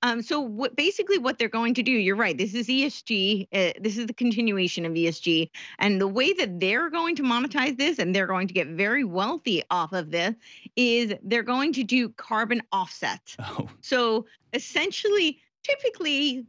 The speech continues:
Speaker 1: you know, things are valued based on production. This is the complete opposite. And this is, again, where it becomes so incredibly just so sinister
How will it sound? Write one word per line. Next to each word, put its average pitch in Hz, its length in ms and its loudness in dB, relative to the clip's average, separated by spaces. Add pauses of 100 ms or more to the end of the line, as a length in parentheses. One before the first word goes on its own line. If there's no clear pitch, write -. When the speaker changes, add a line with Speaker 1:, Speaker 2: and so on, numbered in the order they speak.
Speaker 1:
you 269 140 0
know, 233 180 2
things 302 380 0
are 233 240 2
valued 208 560 0
based 214 400 -2
on 202 320 0 (200)
production. 226 680 -2
This 277 360 0
is 320 220 2
the 277 80 -4
complete 254 560 -4
opposite. 196 500 -2 (280)
And 233 100 4
this 254 160 2
is, 254 80 2
again, 208 340 0
where 170 140 2
it 156 60 -2
becomes 180 340 -2
so 247 480 0
incredibly 190 840 0 (320)
just - 260 -4
so 254 120 2
sinister 156 640 -4